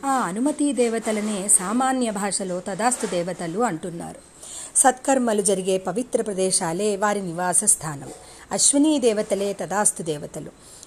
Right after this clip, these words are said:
వీరు విశ్వకర్మ అంశ అయిన సూర్యుని కుమారులు. అం-, అశ్వరూపంలో సూర్యుడు, ఛాయాదేవి సంభోగించుట మూలంగా వీరు జన్మించారు. మహాభారతంలో పాండురాజు భార్య మాద్రికి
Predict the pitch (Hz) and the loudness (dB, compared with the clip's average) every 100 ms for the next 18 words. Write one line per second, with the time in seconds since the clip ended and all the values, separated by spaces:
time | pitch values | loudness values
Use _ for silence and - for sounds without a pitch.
0 | - 294 302 247 170 - 294 294 294 285 | -4 0 2 0 -2 0 0 2 2 2
1 | 285 208 226 247 208 220 208 - 202 247 | 0 2 2 2 0 0 4 4 4 0
2 | 247 208 285 180 180 170 139 - - - | 0 -2 -4 -4 -4 -4 -6 -12 -18 -20
3 | - - 170 226 - - 185 - 277 294 | -20 -10 -6 -6 -8 -6 -2 2 6 6
4 | 285 277 262 254 254 - 175 175 180 175 | 4 2 2 2 2 2 0 -4 -2 -2
5 | 170 175 - 180 196 233 190 185 165 170 | -4 -4 -2 2 4 4 2 -2 -4 -6
6 | 165 170 165 202 220 202 180 160 180 175 | -6 -8 -4 -2 -2 -2 -6 -6 -6 -6
7 | 156 165 214 285 214 - - - - 240 | -6 -2 4 6 4 -4 -18 -14 -4 0
8 | 262 214 185 170 160 - 135 - - - | 2 2 -2 -4 -6 -8 -10 -12 -20 -20
9 | - 185 175 233 202 196 196 190 180 180 | -12 -6 2 4 4 2 0 0 -2 -2
10 | 180 196 180 220 247 220 190 185 180 180 | -2 -2 -2 2 4 6 4 0 -2 0
11 | 190 202 196 180 165 208 226 220 170 185 | 2 2 0 0 0 0 -2 -2 -6 -8